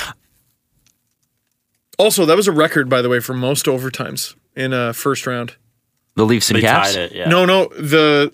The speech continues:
Speaker 1: whole first round.
Speaker 3: Oh,
Speaker 2: Oh, eighteen
Speaker 3: overall,
Speaker 2: or something,
Speaker 3: yeah.
Speaker 2: wasn't there?
Speaker 3: Yeah.
Speaker 2: Was it eighteen?
Speaker 1: Uh, I think it was eighteen, which is amazing 'cause there were no seven-game series and there were two sweeps.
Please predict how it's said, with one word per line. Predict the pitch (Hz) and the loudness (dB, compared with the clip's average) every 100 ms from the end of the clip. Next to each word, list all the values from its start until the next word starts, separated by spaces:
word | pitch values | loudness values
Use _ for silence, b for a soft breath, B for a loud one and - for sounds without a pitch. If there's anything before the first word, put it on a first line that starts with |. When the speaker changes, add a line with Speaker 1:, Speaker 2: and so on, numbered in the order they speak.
| - | -10
Speaker 1:
whole | - 156 151 | -4 0 0
first | - 139 - | 0 -2 2
round. | 139 | 2
Speaker 3:
Oh, | 131 113 127 | 4 4 4
Speaker 2:
Oh, | |
eighteen | 135 147 - | 4 4 2
Speaker 3:
overall, | - | 2
Speaker 2:
or | 160 | 2
something, | 175 - 180 | 2 0 2
Speaker 3:
yeah. | |
Speaker 2:
wasn't | 151 165 | 2 2
there? | 185 190 170 | 0 0 -4
Speaker 3:
Yeah. | 50 - | -12 -10
Speaker 2:
Was | 123 | 0
it | 123 | 0
eighteen? | 143 165 - - 147 | 0 -4 -6 -4 0
Speaker 1:
Uh, | 147 147 | 2 4
I | 143 | 2
think | 180 175 | 0 2
it | |
was | 175 151 | 2 2
eighteen, | 156 - 160 135 120 - _ | 0 0 0 0 -2 -8 _
which | 143 - | -4 -4
is | 139 | -4
amazing | 143 139 131 | -2 -2 -4
'cause | 123 120 | -8 -6
there | 117 | -6
were | |
no | 117 123 131 | -4 -2 -2
seven-game | 135 - 127 127 123 120 | -2 0 -2 -2 -4 -6
series | - 113 110 110 - _ _ _ | -6 -8 -8 -10 -14 _ _ _
and | 131 | -8
there | 120 | -8
were | |
two | 113 127 | -8 -8
sweeps. | 117 - - - | -8 -10 -12 -16